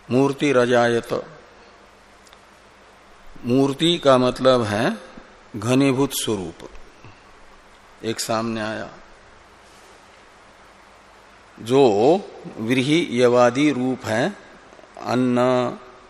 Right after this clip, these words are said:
जौ, चावल, गेहूं, दाल आदि, ये घनीभूत पदार्थ है ना, तो इन घनीभूत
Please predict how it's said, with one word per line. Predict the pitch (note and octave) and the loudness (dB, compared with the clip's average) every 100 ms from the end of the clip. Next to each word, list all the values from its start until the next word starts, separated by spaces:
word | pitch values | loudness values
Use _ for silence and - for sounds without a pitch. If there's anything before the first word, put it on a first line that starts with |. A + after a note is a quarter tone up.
| - - - - - - - - | -20 -20 -20 -20 -20 -20 -20 -18
जौ, | G#2 B2 B2 A#2+ A#2+ - - - - - - A2+ - | 0 2 4 2 0 -6 -14 -20 -20 -20 -16 -16 -4
चावल, | B2+ A#2+ B2 A#2+ B2 A#2+ B2 - - - - - - | 2 4 4 2 0 -4 -8 -14 -20 -20 -20 -20 -20
गेहूं, | A2 A#2+ A#2+ B2 B2 A#2+ B2 - - - - - - - - A#2+ | -6 -2 0 -2 -2 -4 -6 -12 -20 -20 -20 -20 -20 -20 -20 -6
दाल | A2+ A#2+ A#2+ A#2 | 0 2 2 0
आदि, | A#2+ A2+ B2 C#3+ - - - - - - - - - - - - - - - - - - - - | -2 -4 -4 -8 -10 -20 -20 -20 -20 -20 -20 -20 -20 -20 -20 -20 -20 -20 -20 -20 -20 -20 -16 -4
ये | B2+ B2+ | 0 0
घनीभूत | G2+ A2 B2+ C#3 D3 - | -4 -6 -4 -2 -4 -2
पदार्थ | - C3 D3 E3 | 0 2 2 2
है | G3 F3+ G2 | -4 -6 -8
ना, | G2 - A2 A2 - - - - | -14 -16 -20 -20 -20 -20 -20 -10
तो | C3 | -4
इन | C3 | -2
घनीभूत | A2 A#2+ C#3 C3+ D3 | 0 0 0 0 -2